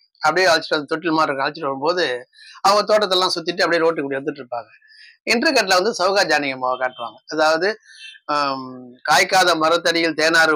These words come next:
பாயுதடா" அப்படின்னு சொல்லிட்டு அடுத்தது, "கனிந்து விட்ட சின்ன மரம் கண்ணீரில் வாடுதடா" அப்படிங்கும்போது சௌகா ஜானகி அம்மா ரொம்ப ஏக்கத்தா ஒரு இந்த ஏழ்மை குணத்தோட ப-, மாடியில இருந்து பாக்குற மாதிரி அந்த காட்சிகள் வச்சிருப்பாங்க.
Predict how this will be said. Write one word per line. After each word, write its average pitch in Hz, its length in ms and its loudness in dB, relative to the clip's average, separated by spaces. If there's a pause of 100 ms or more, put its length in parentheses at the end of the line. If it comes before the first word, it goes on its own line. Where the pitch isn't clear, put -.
பாயுதடா" 143 500 0
அப்படின்னு 143 320 -2
சொல்லிட்டு 165 240 -2
அடுத்தது, 156 400 0 (520)
"கனிந்து 202 360 0
விட்ட 185 280 0
சின்ன 190 280 -2
மரம் 165 340 0
கண்ணீரில் 170 500 0
வாடுதடா" 147 360 2
அப்படிங்கும்போது 131 520 -4 (580)
சௌகா 175 280 2
ஜானகி 147 220 -2
அம்மா 135 180 -4
ரொம்ப 143 220 -2
ஏக்கத்தா 143 460 0
ஒரு 131 100 -2
இந்த 135 140 -6
ஏழ்மை 156 320 0 (220)
குணத்தோட 147 480 -6
ப-, 127 300 -2
மாடியில 143 260 0
இருந்து 135 180 -16
பாக்குற 135 280 -2
மாதிரி 131 200 -4
அந்த 123 160 -12
காட்சிகள் 117 360 -8
வச்சிருப்பாங்க. - 460 -20